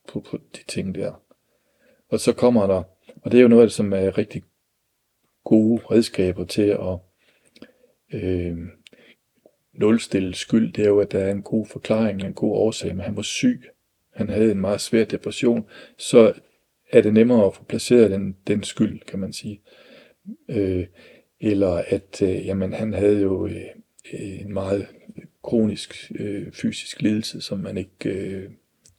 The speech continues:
kunne affinde sig med, for eksempel. Så er det også meget nemmere at ligesom få skylden placeret i nogle forklaringer. Men, men det er noget af det, som, som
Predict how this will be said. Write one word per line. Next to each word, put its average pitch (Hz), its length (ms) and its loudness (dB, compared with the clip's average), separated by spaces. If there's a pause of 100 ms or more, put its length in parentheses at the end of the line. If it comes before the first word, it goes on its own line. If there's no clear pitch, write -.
(100)
kunne 107 80 -4
affinde - 380 -6
sig - 120 -12
med, 98 240 -8
for - 80 -16
eksempel. - 340 -10 (320)
Så - 120 4
er 113 40 10
det 110 80 6
også 107 160 -2
meget 104 180 2
nemmere 107 420 -2
at - 80 -6
ligesom 104 300 -6
få - 340 -4 (360)
skylden 107 380 -2
placeret 101 500 0
i 95 80 -4
nogle 98 220 -6
forklaringer. - 560 -8 (680)
Men, 101 260 -2
men 101 120 -2
det 107 80 2
er 104 40 0
noget 117 160 8
af 120 40 10
det, 113 160 2
som, 98 260 -6
som 101 320 -6